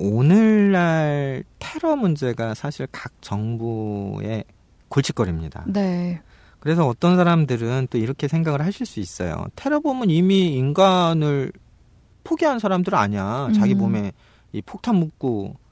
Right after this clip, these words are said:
Speaker 1: 예. 이런 사람들의 인권까지 존중할 필요가 있는가?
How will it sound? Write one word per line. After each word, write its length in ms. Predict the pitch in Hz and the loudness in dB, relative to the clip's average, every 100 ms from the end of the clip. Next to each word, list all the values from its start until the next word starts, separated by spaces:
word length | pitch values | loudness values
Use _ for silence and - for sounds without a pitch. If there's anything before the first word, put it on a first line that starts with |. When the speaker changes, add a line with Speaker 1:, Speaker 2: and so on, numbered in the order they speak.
| _ - | _ -6
Speaker 1:
예. 320 | 107 101 90 - _ _ _ | -2 -2 -6 -14 _ _ _
이런 240 | 139 185 208 | 0 2 4
사람들의 800 | 196 185 175 160 147 139 139 170 | 2 2 2 0 0 0 0 0
인권까지 640 | 120 120 147 143 131 131 | -2 -2 -2 0 -2 -2
존중할 480 | - 110 110 131 170 | -4 -4 -2 -2 -2
필요가 320 | - 220 233 | -2 -4 0
있는가? 500 | 151 120 139 101 69 | 0 0 0 -2 -6